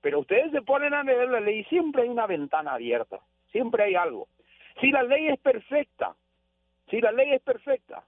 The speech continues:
basta un funcionario con-, corrupto en el más alto cargo de la Secretaría de Prevención de Lavado de Dinero, y entonces, digamos,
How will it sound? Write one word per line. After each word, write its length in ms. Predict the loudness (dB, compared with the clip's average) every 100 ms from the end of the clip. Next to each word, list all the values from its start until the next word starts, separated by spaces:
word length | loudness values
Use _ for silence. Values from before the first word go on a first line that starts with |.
| _
basta 280 | -4 -2 -4
un 80 | -4
funcionario 580 | -4 -2 0 0 0 -2
con-, 300 | 2 2 2 -12
corrupto 680 | -4 -4 -2 -6 -2 -2 -2 _ _ _ -6
en 120 | -2
el 140 | -2
más 140 | -2 -2
alto 280 | -4 -4 -8
cargo 520 | -2 -2 0 -8 -10 _ _ -2
de 100 | 0
la 80 |
Secretaría 560 | 0 0 0 2 2 2
de 80 | 2
Prevención 460 | 0 -2 0 -2
de 60 | 2
Lavado 320 | 2 2 0
de 100 | -2
Dinero, 400 | -2 -2 -2 -4 -8 _ _ _
y 200 | 0 2
entonces, 460 | -2 -2 -2 0 -2 -10 -20 -2
digamos, 440 | 0 0 -2 -10